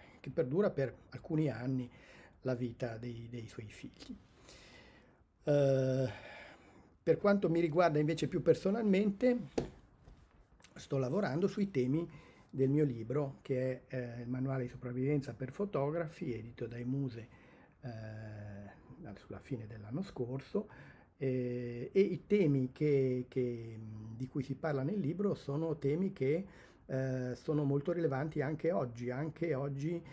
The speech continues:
in cui si fa per esempio molta fotografia dal, dal balcone, in cui si va in qualche modo a, eh, indagare, a curiosare all'interno delle, delle abitazioni degli altri, per chi abita in città, per esempio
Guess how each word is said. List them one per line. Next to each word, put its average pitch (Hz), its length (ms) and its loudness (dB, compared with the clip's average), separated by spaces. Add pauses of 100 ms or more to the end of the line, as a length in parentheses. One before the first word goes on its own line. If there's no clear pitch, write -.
(280)
in 131 180 0
cui 175 480 0
si 147 160 -2
fa 147 180 0
per 139 120 0
esempio 156 340 0
molta 147 260 0
fotografia 143 760 -2 (340)
dal, 131 760 -2
dal 127 160 -4
balcone, 143 540 2
in 113 120 -10
cui 135 180 -2
si 131 160 -4
va 139 180 0
in 143 100 0
qualche 139 320 -2
modo 147 440 0
a, 151 200 -2 (360)
eh, 123 1000 -4
indagare, 131 1000 -2
a 127 360 -6
curiosare 131 1000 0 (280)
all'interno 127 1120 -2
delle, 120 880 -8
delle 120 240 -10
abitazioni 123 540 -8
degli 120 240 -6
altri, 185 260 -4
per 113 160 -10
chi - 140 -8
abita 123 240 -8
in 110 100 -8
città, 139 360 -10
per 135 120 -12
esempio 110 420 -10